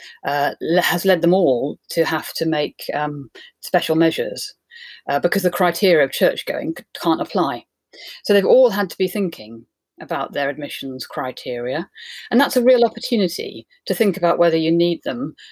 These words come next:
and if you are going to have them, to at least make them uniform, so it's much simpler for parents, and they don't need a P H D to, <laughs> uh, try and work out what it is they need to do to get into that school.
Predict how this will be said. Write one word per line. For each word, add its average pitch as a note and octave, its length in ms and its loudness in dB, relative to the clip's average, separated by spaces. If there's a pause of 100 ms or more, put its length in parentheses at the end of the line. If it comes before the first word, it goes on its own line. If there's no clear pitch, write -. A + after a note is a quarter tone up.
and F3 100 0
if F#3+ 160 -2
you F#3+ 80 2
are G#3 160 2
going C3 240 -2
to C3+ 80 -10
have B2 240 -10
them, C#3 220 -8
to - 140 -2
at - 60 2
least G3+ 500 0
make E3 320 0
them D3 340 -4
uniform, D#3 720 -2
so - 160 0
it's - 180 0
much - 340 0
simpler - 680 -4 (160)
for - 160 -6
parents, B2 560 -4
and F3+ 100 2
they E3+ 60 4
don't F3 180 4
need E3 140 2
a E3 40 -6
P - 140 -6
H D3 220 -2
D D3 340 -4 (120)
to, E3+ 220 0 (280)
<laughs> - 240 -12
uh, F#3 220 2 (280)
try F#3 180 2
and F3 120 4
work F3 280 4
out D#3+ 220 0 (300)
what - 240 -2
it - 40 2
is E3+ 120 0
they E3+ 100 2
need E3 220 4
to - 80 -16
do D#3 200 -6
to D3+ 140 -12
get D#3 180 -2
into D#3+ 240 -8
that D#3 200 -10
school. C3 440 -10